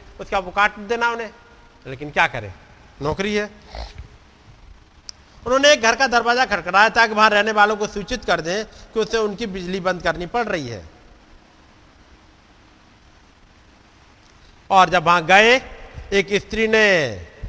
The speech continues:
बड़ी गालियां दी। हम्म, तब भाई ब्रैनम कहते हैं, "क्या तुम्हें, तुम्हें गालियां नहीं देनी चाहिए? क्या तुम खुदा से नहीं डरती हो?" तो और ज्यादा उसने गालियां दी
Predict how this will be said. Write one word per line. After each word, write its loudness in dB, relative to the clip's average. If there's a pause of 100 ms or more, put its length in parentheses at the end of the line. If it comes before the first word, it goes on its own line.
(220)
बड़ी 2
गालियां 2
दी। -4 (1500)
हम्म, -10 (1900)
तब -10
भाई -4
ब्रैनम -6
कहते -8
हैं, -8 (260)
"क्या 4
तुम्हें, -4
तुम्हें -8
गालियां 0
नहीं -8
देनी -6
चाहिए? -12 (800)
क्या 4
तुम -6
खुदा -4
से -4
नहीं -8
डरती -4
हो?" -4 (680)
तो -6
और 2
ज्यादा 0
उसने -8
गालियां 2
दी -10